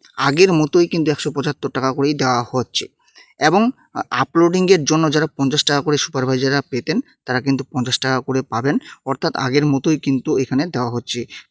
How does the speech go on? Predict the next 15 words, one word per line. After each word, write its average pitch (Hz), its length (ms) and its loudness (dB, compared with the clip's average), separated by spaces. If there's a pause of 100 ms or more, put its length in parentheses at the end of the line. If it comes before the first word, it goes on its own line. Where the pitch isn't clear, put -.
পঁচিশ 156 300 0
টাকা 165 240 -2
বৃদ্ধির 135 500 -4
কোনো 143 220 0 (120)
অর্ডার 135 320 -2
কিন্তু 127 240 -2
এখানে 123 280 0 (380)
দেওয়া 123 260 0
হয়নি, 135 300 2
অর্থাৎ 143 340 -4
পঁচিশ 131 220 -2
টাকা 131 160 0
করে 127 140 0
বৃদ্ধির 127 460 -4 (320)
জন্য 131 160 2